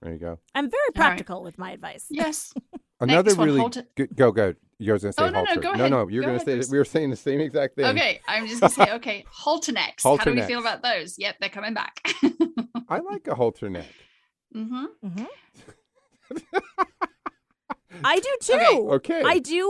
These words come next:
Speaker 2: on, again,
Speaker 1: With
Speaker 2: so
Speaker 1: a
Speaker 2: I'm gonna
Speaker 1: blazer
Speaker 2: make
Speaker 1: over
Speaker 2: it,
Speaker 1: top.
Speaker 2: well, yes, and for once, I'm
Speaker 1: Or a
Speaker 2: not gonna
Speaker 1: denim
Speaker 2: make it
Speaker 1: jacket.
Speaker 2: about me because, like, if I talk about my hangups with it, I feel it's not as universal,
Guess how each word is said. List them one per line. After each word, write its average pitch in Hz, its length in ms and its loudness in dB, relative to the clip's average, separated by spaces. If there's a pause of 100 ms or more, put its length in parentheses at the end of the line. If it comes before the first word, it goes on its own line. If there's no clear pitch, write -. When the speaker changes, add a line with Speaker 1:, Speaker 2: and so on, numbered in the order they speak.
(200)
Speaker 2:
on, 311 400 2 (560)
again, 269 360 0 (100)
Speaker 1:
With 240 80 0
Speaker 2:
so 285 80 2
Speaker 1:
a - 40 6
Speaker 2:
I'm 311 120 2
gonna - 200 4
Speaker 1:
blazer - 60 0
Speaker 2:
make - 100 4
Speaker 1:
over - 100 -4
Speaker 2:
it, 294 80 -2
Speaker 1:
top. - 240 -2 (140)
Speaker 2:
well, 339 300 4
yes, 262 360 -2
and 311 320 -2
for 277 180 -4
once, 240 460 -4
I'm 226 120 -2
Speaker 1:
Or - 20 -2
a 233 40 -2
Speaker 2:
not 226 120 0
gonna 240 120 -2
Speaker 1:
denim 262 100 -4
Speaker 2:
make 233 160 0
it 226 60 -8
Speaker 1:
jacket. 240 120 -4
Speaker 2:
about 214 240 -4
me 214 260 -4
because, 196 360 -8
like, 202 320 -6
if 226 160 -4
I 240 300 2
talk 240 260 -2
about 208 340 -4
my 196 320 -4
hangups 240 440 -6
with 302 160 -6
it, - 180 -4
I 214 140 -2
feel 247 280 -4
it's 220 180 -6
not 220 220 -2
as 214 200 -6
universal, 202 680 -8